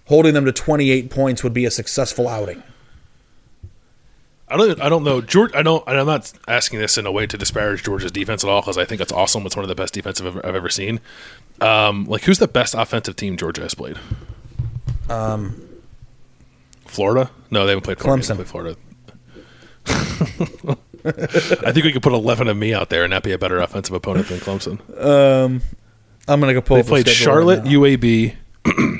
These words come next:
Speaker 2: I'm sorry, they played Clemson, U A B, South Carolina, Vanderbilt, Arkansas. They shut out Arkansas.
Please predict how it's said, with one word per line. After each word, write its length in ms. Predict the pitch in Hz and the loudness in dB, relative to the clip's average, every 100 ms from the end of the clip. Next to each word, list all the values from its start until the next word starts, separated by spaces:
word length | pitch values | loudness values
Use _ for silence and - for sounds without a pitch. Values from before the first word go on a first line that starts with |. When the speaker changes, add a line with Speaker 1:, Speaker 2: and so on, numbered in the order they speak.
| - - | -10 -6
Speaker 2:
I'm 100 | 113 120 | -2 2
sorry, 260 | 110 95 | 2 0
they 100 | 95 | -2
played 200 | 101 107 | -2 -4
Clemson, 540 | - 151 143 107 104 104 _ _ - _ - - | 0 0 2 0 -2 -6 _ _ -20 _ -20 0
U 160 | 117 127 | 4 6
A 80 | 113 | 4
B, 160 | 110 | 0
South 280 | 104 110 101 | 0 0 0
Carolina, 460 | 107 104 101 98 98 - - - 127 | 0 2 2 0 -4 -10 -18 -18 -8
Vanderbilt, 580 | 123 117 117 107 117 113 113 | 0 2 2 2 2 0 0
Arkansas. 500 | 113 - 98 101 98 | 0 0 -2 0 0
They 100 | 110 | 2
shut 220 | - 160 | 4 6
out 120 | 117 | 6
Arkansas. 480 | 101 98 87 87 | 2 0 -4 -4